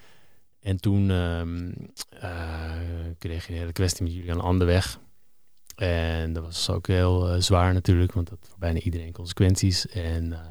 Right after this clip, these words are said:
dat, eh, tien jaar feest van Kunstverein werd in dat N R C-artikel genoemd als een van de laatste keren, of als de laatste keer dat hij iets had gedaan. Ehm, dus dan, eh, trek je dat ook heel persoonlijk aan.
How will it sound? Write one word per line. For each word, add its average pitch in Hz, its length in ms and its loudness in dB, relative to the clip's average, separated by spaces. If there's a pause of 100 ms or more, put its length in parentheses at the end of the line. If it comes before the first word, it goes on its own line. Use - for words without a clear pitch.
(220)
dat, - 380 -14
eh, 82 100 -12 (380)
tien 95 120 -6
jaar 85 200 2
feest 87 240 0
van 92 80 2
Kunstverein 87 440 4
werd 85 160 2
in 82 120 -2
dat 82 180 -8
N 85 120 -16
R 92 240 2
C-artikel 95 360 2
genoemd 90 420 -2
als 90 200 -2
een 87 200 2
van 87 140 -2
de 85 80 0
laatste 85 480 0
keren, 90 340 -2
of 87 120 -6
als 82 200 -14
de 92 140 4
laatste 85 280 2
keer 87 140 -2
dat 87 140 -4
hij 85 100 -2
iets 82 120 -8
had - 140 -18
gedaan. 98 340 4 (720)
Ehm, 82 560 2
dus 82 220 -8
dan, 85 300 -2
eh, 85 60 -4 (100)
trek 87 260 -4
je 98 80 -4
dat 90 160 0
ook 90 120 2
heel 90 220 2 (300)
persoonlijk 104 440 4
aan. 123 280 4